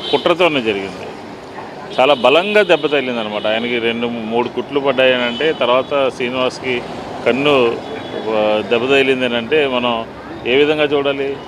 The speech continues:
ఇది ఒక హత్యా ప్రయత్నం అనమాట. ప్రజల్లోకి వెళ్ళి ప్రజల యొక్క ఆశీస్సులు తీసుకుంటూ ప్రేమానురాగాలు పొందుతున్నటువంటి తరుణంలో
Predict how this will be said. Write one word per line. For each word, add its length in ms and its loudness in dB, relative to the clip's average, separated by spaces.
ఇది 120 -2
ఒక 140 -2
హత్యా 260 2
ప్రయత్నం 440 -2
అనమాట. 360 -6
ప్రజల్లోకి 460 4
వెళ్ళి 380 2
ప్రజల 340 2
యొక్క 220 0
ఆశీస్సులు 440 0
తీసుకుంటూ 580 -4
ప్రేమానురాగాలు 840 0
పొందుతున్నటువంటి 720 -4
తరుణంలో 500 -2